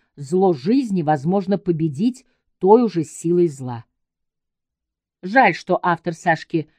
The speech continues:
Жегулёва не узнал об этом отзыве.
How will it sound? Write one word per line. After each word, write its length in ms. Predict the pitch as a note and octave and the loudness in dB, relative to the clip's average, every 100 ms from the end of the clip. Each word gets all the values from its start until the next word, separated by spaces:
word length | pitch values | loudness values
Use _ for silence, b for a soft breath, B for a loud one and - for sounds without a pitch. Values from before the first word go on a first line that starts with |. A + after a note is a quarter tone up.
| _ | _
Жегулёва 680 | D#3 E3+ F3 F3+ F3 D3 C#3+ - _ _ F3+ | -6 -2 2 4 4 2 -2 -6 _ _ -2
не 140 | A3+ | 0
узнал 560 | A3+ E3+ F3+ C#3 C3 _ _ _ | 0 0 -2 -2 -4 _ _ _
об 200 | C#3+ C3+ | -14 -12
этом 280 | C3+ C3+ C3 | -10 -12 -14
отзыве. 500 | - B2 A2 B2 B2 | -18 -18 -18 -18 -18